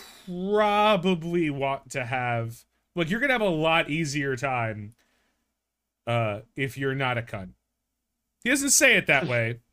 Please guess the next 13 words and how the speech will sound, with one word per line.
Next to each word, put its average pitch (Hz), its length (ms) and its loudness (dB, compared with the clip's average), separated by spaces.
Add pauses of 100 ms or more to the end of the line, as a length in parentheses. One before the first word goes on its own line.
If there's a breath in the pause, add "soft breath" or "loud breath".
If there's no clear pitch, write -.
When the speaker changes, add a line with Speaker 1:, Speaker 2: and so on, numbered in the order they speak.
(140)
Speaker 1:
but 330 340 2
he, 247 420 -2
like, 240 440 0
he 285 360 -2
does. 123 540 0 (1400)
Um, 127 520 -2 (600)
so, 220 320 0
like, 214 320 0
maybe 240 440 0
just 233 240 -6
let 208 160 -4
me 214 140 -2
chill 214 480 -2